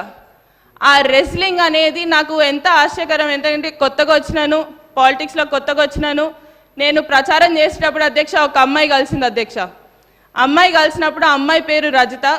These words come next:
ఆ అమ్మాయి కలిసినప్పుడు ఆ అమ్మాయి చెప్పింది, అధ్యక్ష, "నేను నేషనల్ మెడల్, ఆ, అక్క, నేను నేషనల్ మెడలిస్ట్ని. ఆ నేషనల్ మెడలిస్ట్, ఆ, రావడానికి కారణం కూడా మీ మామగారు. ఎందుకంటే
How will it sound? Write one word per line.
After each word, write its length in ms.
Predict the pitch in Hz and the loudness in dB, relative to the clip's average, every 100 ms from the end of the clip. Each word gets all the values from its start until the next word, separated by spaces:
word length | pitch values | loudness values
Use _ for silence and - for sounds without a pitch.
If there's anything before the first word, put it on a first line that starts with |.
| - - - _ _ - | -4 -20 -20 _ _ -4
ఆ 180 | 247 254 | 0 0
అమ్మాయి 300 | 269 311 311 | 0 -2 2
కలిసినప్పుడు 800 | 269 269 - 302 285 302 339 - | 2 2 0 -6 -4 -4 -4 -2
ఆ 120 | 269 | -2
అమ్మాయి 320 | 262 294 311 | 0 -2 0
చెప్పింది, 300 | 277 277 294 | -2 -4 -6
అధ్యక్ష, 280 | 269 247 247 277 330 - - _ _ _ 262 | -4 -4 -4 -4 -6 -8 -20 _ _ _ -2
"నేను 180 | 311 | 0
నేషనల్ 560 | 311 285 294 - 359 339 | 2 2 2 0 0 2
మెడల్, 520 | 302 285 302 302 294 | 2 4 4 4 4
ఆ, 480 | 269 254 233 214 214 214 - | 4 6 4 0 -4 -12 -8
అక్క, 220 | 233 240 277 349 427 - | -6 0 2 0 -2 -14
నేను 240 | 254 262 269 | -6 -4 2
నేషనల్ 420 | 254 269 311 294 | 2 2 -2 -2
మెడలిస్ట్ని. 720 | 269 254 269 277 285 269 330 - _ _ _ - | -2 -2 -4 -6 -6 -6 -8 -16 _ _ _ 0
ఆ 120 | 262 | 2
నేషనల్ 560 | 277 269 285 - 370 349 | 2 4 2 2 0 2
మెడలిస్ట్, 680 | 294 285 294 359 - - 294 | 0 0 -2 -4 -6 -4 0
ఆ, 220 | 277 262 | 2 2
రావడానికి 560 | 262 269 285 311 320 | 4 4 4 0 -4
కారణం 600 | 254 262 247 254 294 330 320 - - _ - | -6 2 4 4 0 -4 -6 -20 -20 _ -6
కూడా 360 | 285 302 359 - - - - _ | 0 2 2 0 -18 -20 -20 _
మీ 140 | 247 269 | -8 -2
మామగారు. 540 | 262 254 294 302 302 | 2 2 4 2 2
ఎందుకంటే 760 | 302 277 294 285 285 311 330 | 0 0 -2 -2 -2 -4 -6